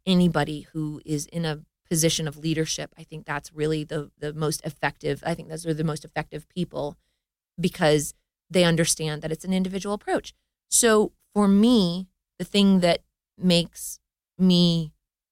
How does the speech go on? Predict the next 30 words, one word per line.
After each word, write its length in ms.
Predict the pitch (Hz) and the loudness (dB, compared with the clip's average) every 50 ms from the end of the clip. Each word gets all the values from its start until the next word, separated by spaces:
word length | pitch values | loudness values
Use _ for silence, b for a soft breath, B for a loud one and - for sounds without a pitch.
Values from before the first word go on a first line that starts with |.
| _ _ _ _ _ _ _ _ _ _ _ _ _ _ _ _ _ _ _ _ _ _ _ _ _ _ _ | _ _ _ _ _ _ _ _ _ _ _ _ _ _ _ _ _ _ _ _ _ _ _ _ _ _ _
the 80 | - 185 | -6 -2
thing 200 | 196 262 240 226 | 2 4 6 6
that 80 | 208 190 | 6 6
I'm 220 | 190 208 208 202 | 6 6 6 6
most 300 | 196 190 196 - - - | 6 6 4 2 0 -4
proud 320 | _ - 175 160 165 165 | _ -4 0 0 2 2
of 280 | 160 156 - - 190 _ _ _ _ _ _ _ | 0 -2 -4 -6 -10 _ _ _ _ _ _ _
is 180 | - 185 165 160 | -2 0 2 4
that 260 | 180 165 160 - _ _ _ - | 4 4 2 2 _ _ _ 0
I'm 240 | 202 208 202 202 202 | 2 2 4 4 4
looking 340 | 196 196 190 - - 180 170 | 4 2 2 0 0 0 0
in 140 | 165 160 - | 0 0 0
all 220 | - 170 175 180 | 2 2 2 2
the 60 | 180 | 2
characters 760 | 180 - - 180 170 175 170 - - 160 160 156 160 - - _ | 0 -2 -2 0 0 0 -2 -6 -16 -18 -18 -18 -18 -20 -20 _
that 140 | - 165 165 | -4 0 0
I 200 | 160 160 160 156 | 2 2 2 0
play 480 | 160 - _ - 165 160 160 156 160 170 | -2 -4 _ -2 0 2 2 2 0 -2
and 140 | - 165 170 | -6 -8 -6
in 100 | 165 160 - _ - | -6 -6 -8 _ -2
all 240 | 170 165 160 165 165 | 0 2 2 2 0
the, 300 | 165 160 156 160 165 - _ _ _ _ | 0 0 0 0 -2 -4 _ _ _ _
the 100 | 165 160 | -2 0
stories 540 | - - - - 170 165 170 165 160 156 | 0 0 2 2 2 2 2 2 0 -2
that 100 | 160 160 | -4 -4
I 80 | 165 165 | -4 -4
am 200 | 160 160 156 160 | -4 -4 -8 -10
a 40 | 170 | -12
part 300 | _ _ - 180 175 170 | _ _ -2 0 2 2
of. 260 | 156 131 127 165 - | 2 0 0 -4 -10